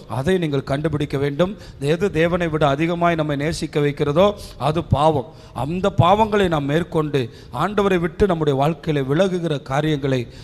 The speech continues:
நாம் முற்றிலுமாக நம்மை விட்டு நீக்க வேண்டும். இந்த பெரிய ரகசியம் உலகத்துக்கு தெரியாது. பிதாவும் குமாரனும் இணைந்திருந்தார்கள் என்றும்,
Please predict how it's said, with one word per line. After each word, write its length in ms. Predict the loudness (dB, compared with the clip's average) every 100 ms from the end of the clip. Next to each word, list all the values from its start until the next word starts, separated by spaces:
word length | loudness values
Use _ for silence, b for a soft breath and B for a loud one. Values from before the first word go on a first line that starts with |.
| B
நாம் 160 | -8 -6
முற்றிலுமாக 720 | -6 -6 -4 -2 0 0 0
நம்மை 240 | -2 -2
விட்டு 300 | -2 0 0
நீக்க 300 | 0 -2 -2
வேண்டும். 320 | -2 0 0 -2
இந்த 140 | -2
பெரிய 280 | -4 -2 -2
ரகசியம் 460 | -2 -4 -4 -4
உலகத்துக்கு 520 | 0 0 0 -4 -10 -10
தெரியாது. 440 | -4 0 0 0 -10 B B -12
பிதாவும் 540 | -2 2 4 4 -2 -8
குமாரனும் 520 | -4 2 2 2 0
இணைந்திருந்தார்கள் 840 | -2 -2 -2 -2 0 2 2 2
என்றும், 380 | 0 0 0 0